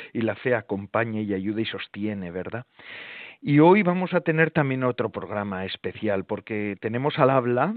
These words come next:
y nos va a acompañar al inicio de este mismo programa en directo, Monseñor don Luis Ángel de las Heras, que es el obispo de León y presidente de la Comisión Episcopal de Vida Consagrada, porque este programa depende de esa Comisión Episcopal.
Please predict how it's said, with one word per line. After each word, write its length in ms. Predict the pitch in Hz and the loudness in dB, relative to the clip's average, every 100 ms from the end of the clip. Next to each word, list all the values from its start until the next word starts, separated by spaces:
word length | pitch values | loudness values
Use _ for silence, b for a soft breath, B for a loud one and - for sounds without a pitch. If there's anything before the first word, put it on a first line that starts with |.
| 220 | -8
y 320 | 165 107 110 | -12 -6 -4
nos 220 | 98 98 - | -4 -6 -6
va 160 | 98 107 | -4 -2
a 60 | 113 | -2
acompañar 520 | 110 107 107 113 104 | -4 -4 -4 -2 -2
al 140 | 101 | -4
inicio 320 | 101 110 110 | -4 -6 -4
de 80 | 104 | -4
este 200 | 101 - | -4 -6
mismo 340 | 101 98 107 98 | -6 -6 -8 -6
programa 440 | 104 98 110 107 | -6 -4 -4 -2
en 120 | 101 | -4
directo, 500 | 98 110 117 - 156 B B B B | -4 -4 -6 0 0 B B B B
Monseñor 640 | 123 127 117 120 123 165 | -2 -2 -2 -6 0 2
don 140 | 147 135 | 2 0
Luis 220 | 110 - | -2 -4
Ángel 300 | 131 - 160 | -6 -2 -2
de 80 | 123 | 0
las 200 | 92 - | -2 -4
Heras, 240 | 117 98 - | -4 -4 -6
que 80 | |
es 100 | 95 | -8
el 80 | 98 | -6
obispo 400 | 90 120 - 143 | -4 -4 0 2
de 80 | 131 | 4
León 300 | 110 113 143 | 4 4 2
y 60 | 127 | -2
presidente 540 | 104 104 110 117 139 | -4 -4 -4 -6 0
de 80 | 143 | 2
la 120 | 113 | 2
Comisión 340 | 107 104 127 | -2 -6 -6
Episcopal 460 | 131 127 - 113 123 | -6 -8 -6 -2 -2
de 80 | 110 | -2
Vida 180 | 117 127 | -4 -4
Consagrada, 520 | 127 120 117 127 143 | -4 -6 -2 -2 -2
porque 240 | 107 131 | -6 -8
este 180 | - 151 | -4 -2
programa 560 | 156 143 139 135 156 b b b b | -2 -2 0 2 0 b b b b
depende 640 | 110 113 - 185 147 95 | -2 -2 2 0 2 -2
de 100 | 90 | -4
esa 380 | 101 - 104 92 | -8 -4 -4 -4
Comisión 480 | - 110 101 117 104 | -4 -4 -2 -4 -4
Episcopal. 520 | 98 95 98 92 90 | -6 -4 -4 -2 -6